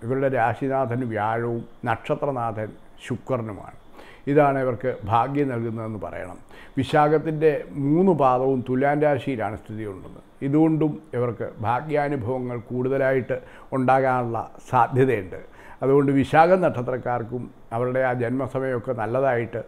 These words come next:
നല്ല ഗ്രഹനിലയും കൂടെ ഉണ്ടെന്നുണ്ടെങ്കിൽ തീർച്ചയായിട്ടും എവർക്കും ലോട്ടറി ഭാഗ്യമുണ്ട്. പിന്നീട് പുണർതാണ്. ഇവരുടെയും ഭാഗ്യാനുഭവങ്ങൾ വളരെയധികം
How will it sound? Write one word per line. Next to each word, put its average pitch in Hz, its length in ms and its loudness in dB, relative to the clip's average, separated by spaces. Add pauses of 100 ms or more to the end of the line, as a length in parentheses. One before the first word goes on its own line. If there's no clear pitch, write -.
(140)
നല്ല 110 140 -4 (100)
ഗ്രഹനിലയും 139 540 0
കൂടെ 139 180 0
ഉണ്ടെന്നുണ്ടെങ്കിൽ 113 560 -6 (380)
തീർച്ചയായിട്ടും 147 680 4 (640)
എവർക്കും 135 380 0 (260)
ലോട്ടറി 123 300 0 (100)
ഭാഗ്യമുണ്ട്. 107 580 -4 (520)
പിന്നീട് 151 360 4
പുണർതാണ്. 127 540 -2 (240)
ഇവരുടെയും 131 400 2 (420)
ഭാഗ്യാനുഭവങ്ങൾ 143 880 0 (300)
വളരെയധികം 139 580 4